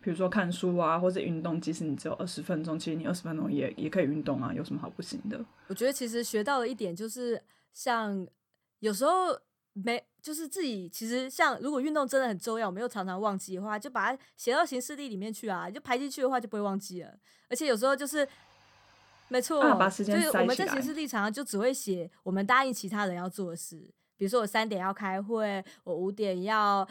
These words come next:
Speaker 2: 呃，出去跟谁拿什么东西。可是其实如果我们自己给自己给他框一个时间起来，就会比较容易记得，你其实可以为自己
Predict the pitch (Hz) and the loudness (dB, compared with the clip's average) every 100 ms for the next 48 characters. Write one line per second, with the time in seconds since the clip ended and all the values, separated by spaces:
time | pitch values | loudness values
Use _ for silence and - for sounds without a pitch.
0 | - - 185 - 233 - 247 208 208 220 | -8 -8 -8 -6 -8 -6 -8 -2 -2 -2
1 | - 185 180 185 190 165 190 190 196 185 | -6 -6 -4 -4 -6 -6 -6 -4 -4 -4
2 | 202 214 208 214 208 220 311 - - - | -2 -2 -4 -8 -4 -4 -4 -8 -16 -12
3 | 269 247 294 302 311 214 185 180 - 403 | -8 -8 -8 -6 -4 -2 -2 -4 -10 -10
4 | 294 226 202 220 277 196 _ 196 180 - | -8 -4 -4 -4 -8 -8 _ -6 -6 0
5 | 247 247 208 208 - 180 202 202 - 170 | 0 2 -2 -6 -6 -6 -6 -6 -10 -14
6 | - 67 - _ _ _ - 320 311 220 | -16 -20 -20 _ _ _ -2 2 2 2
7 | 214 269 226 226 - 233 190 170 160 175 | 2 2 2 -2 -6 -8 -6 -6 -6 -8
8 | 208 - 302 330 262 285 269 - 254 165 | -6 -4 -4 0 2 2 0 -4 -8 -10